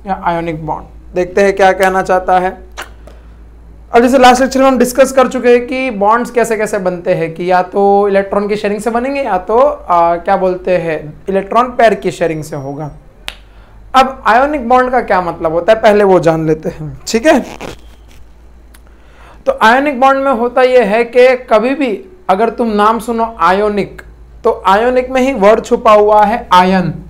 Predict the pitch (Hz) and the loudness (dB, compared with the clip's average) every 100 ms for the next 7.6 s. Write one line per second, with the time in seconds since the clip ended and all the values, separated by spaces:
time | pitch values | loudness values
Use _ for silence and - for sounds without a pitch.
0 | - - - - - - - - - - | -20 -20 -20 -20 -20 -20 -20 -20 -20 -16
1 | - 165 170 175 156 123 - - - - | -2 0 2 -2 -6 -8 -14 -20 -20 -20
2 | - - - - 175 233 254 262 254 254 | -20 -20 -18 -6 0 0 2 2 2 0
3 | 262 233 214 196 247 262 247 196 208 262 | -4 0 0 2 0 0 0 2 2 2
4 | 196 208 240 208 202 214 214 202 160 123 | 2 4 4 2 -2 -2 -2 -2 -4 -6
5 | - - - - - 190 160 185 220 247 | -14 -20 -20 -20 -18 -8 0 6 6 6
6 | 262 - - 196 202 214 220 - - - | 0 -8 -2 2 6 6 4 -4 -18 -14
7 | - 233 220 - 247 233 | 2 6 6 6 2 -4